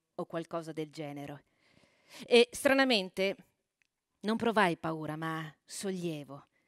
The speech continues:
come se il fatto di rendermi conto di colpo di cosa mi era sfuggito nella storia di Erigone mi avesse anestetizzato.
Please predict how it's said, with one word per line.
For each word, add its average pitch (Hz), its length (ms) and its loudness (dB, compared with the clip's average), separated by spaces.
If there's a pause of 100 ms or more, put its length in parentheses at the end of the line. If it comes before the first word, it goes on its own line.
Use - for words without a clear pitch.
(540)
come 262 280 4
se - 200 0
il 240 100 2
fatto 277 460 0
di 196 240 -6
rendermi 190 760 -6 (420)
conto 190 540 -6
di 175 120 -16
colpo 196 460 -6
di 175 140 -12
cosa 202 540 -2
mi 165 140 -6
era 160 120 -10
sfuggito 170 640 -12
nella 156 200 -10
storia 165 500 -6 (180)
di 175 140 -2
Erigone 156 480 -6
mi 180 100 -6
avesse 208 420 -2 (360)
anestetizzato. 170 1300 -10